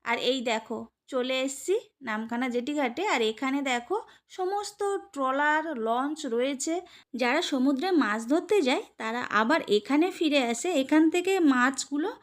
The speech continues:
আবার, উম, নামানো হয়। এখান থেকে বিভিন্ন জায়গায় মাছগুলো চলে যায়, তাই এখানে কিন্তু মাছের দাম একটু কম আছে। আর এই দেখো, নদীটা একটু দেখিয়ে দিচ্ছি। আর উপরে দেখো, নামখানা ব্রিজ আছে। আর এই দেখো, এখানে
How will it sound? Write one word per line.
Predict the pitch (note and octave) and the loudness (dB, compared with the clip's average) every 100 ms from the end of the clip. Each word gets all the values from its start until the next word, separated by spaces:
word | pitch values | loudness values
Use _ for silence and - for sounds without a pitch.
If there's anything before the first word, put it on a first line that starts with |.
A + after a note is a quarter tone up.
| _ _ - | _ _ -8
আবার, | G#3+ A#3 A3+ | -4 -4 -2
উম, | C4 A#3+ A#3 A#3 | -2 0 0 0
নামানো | A#3 A#3+ C4 | 2 4 4
হয়। | C4 D4 D4 | 4 4 2
এখান | C4 B3+ | 0 0
থেকে | B3+ C#4 | 2 0
বিভিন্ন | A#3 A#3 C4+ C4+ | 0 2 4 4
জায়গায় | A#3 A3+ B3+ B3+ | 2 0 2 2
মাছগুলো | A#3 A#3+ A#3 C#4 | 0 -2 0 2
চলে | C#4 B3 A#3+ B3 | 2 2 2 2
যায়, | A3 F4 - - - - | 2 -2 -6 -20 -16 -4
তাই | B3+ - | -2 -2
এখানে | A3+ C#4+ F4+ | 0 2 2
কিন্তু | G4 F4 F4 F4+ A#3+ | 0 -2 0 2 2
মাছের | G#3 - C4 | 2 -2 -2
দাম | D#4+ D#4+ - - | 2 2 0 -2
একটু | A#3 D4 | -2 -6
কম | - A3+ G#3 G#3 | -2 0 0 -2
আছে। | G3+ - G3+ G#3 _ _ _ _ G3+ | -4 -6 -8 -8 _ _ _ _ -6
আর | G#3+ | -2
এই | A#3 A#3+ | 0 0
দেখো, | A#3 A3+ F4 G#4 | -2 -2 -2 2
নদীটা | B3+ A3+ B3 | 2 2 0
একটু | C4 C4 | 0 0
দেখিয়ে | A#3+ A3+ A3+ D#4 | 0 0 0 -2
দিচ্ছি। | C#4 C4 - F4 | 0 0 0 0
আর | B3+ | 0
উপরে | A3 C4 C4 | -2 -4 -4
দেখো, | B3 B3 E4+ | -4 -4 0
নামখানা | B3+ A3 B3 A#3+ A#3 G#3 | 0 0 -2 -2 -2 -2
ব্রিজ | B3+ C#4+ C4+ A#3 | 0 0 0 -2
আছে। | - F4+ - - - - - _ _ C4+ _ _ _ _ _ G#3 | -2 -4 -6 -18 -20 -20 -20 _ _ -20 _ _ _ _ _ -10
আর | G3+ G3 | -6 -4
এই | A#3+ | -4
দেখো, | A3+ G#3 G#3 G#3+ G#3+ _ - | -2 -4 -6 -12 -12 _ -10
এখানে | A3 C4 C4 | -6 -2 0